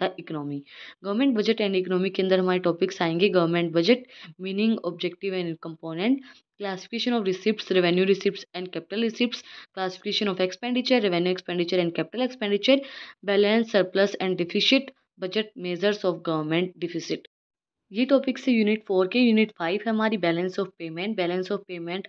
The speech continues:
Account, Meaning and Component, Balance of Payment, Surplus and Deficit, Foreign Exchange Rate, Meaning of Fixed and Flexible Rates and Managed Floating, Determination of Exchange Rate in the Free Market,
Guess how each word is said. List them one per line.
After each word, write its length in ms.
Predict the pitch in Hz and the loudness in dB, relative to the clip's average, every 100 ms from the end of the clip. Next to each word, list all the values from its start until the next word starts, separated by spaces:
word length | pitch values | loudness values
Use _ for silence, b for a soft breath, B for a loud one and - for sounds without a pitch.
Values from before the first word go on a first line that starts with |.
| 175 | -8
Account, 520 | 175 160 165 190 214 190 | -6 -6 -4 -4 -2 0
Meaning 280 | 175 170 175 | 2 0 -2
and 120 | 170 | -2
Component, 540 | 160 160 160 160 185 214 | -4 -6 -8 -6 -4 -2
Balance 260 | 175 175 170 | 0 -2 -4
of 80 | 180 | -6
Payment, 400 | 165 160 180 180 | -4 -4 -4 -2
Surplus 360 | 170 170 160 160 | -6 -4 -6 -4
and 120 | 151 147 | -6 -6
Deficit, 420 | 175 180 277 277 | -8 0 0 0
Foreign 340 | 185 165 160 | 0 2 0
Exchange 380 | 160 - 160 143 160 | -2 -4 -4 -2 2
Rate, 260 | 226 262 196 | 4 2 0
Meaning 240 | 170 170 165 | 0 2 0
of 60 | 160 156 | -2 -4
Fixed 240 | 208 - - | -4 -6 -10
and 180 | 180 180 | -12 -10
Flexible 500 | 160 - 214 247 202 | -12 -6 -2 0 2
Rates 300 | 202 214 - B B 196 - | 2 0 -8 B B -12 -6
and 220 | 294 269 | 0 2
Managed 340 | 190 185 180 - | 2 2 0 -2
Floating, 420 | 175 175 214 214 | -2 0 0 2
Determination 520 | 196 185 185 220 277 262 | 2 2 2 4 4 4
of 120 | 202 | 0
Exchange 400 | - 202 196 170 | -4 -10 -8 -4
Rate 240 | 175 170 | -4 -6
in 160 | 175 175 | -12 -10
the 160 | 165 - | -10 -6
Free 140 | 254 262 | -2 0
Market, 440 | 175 165 233 254 | 0 -2 -8 -10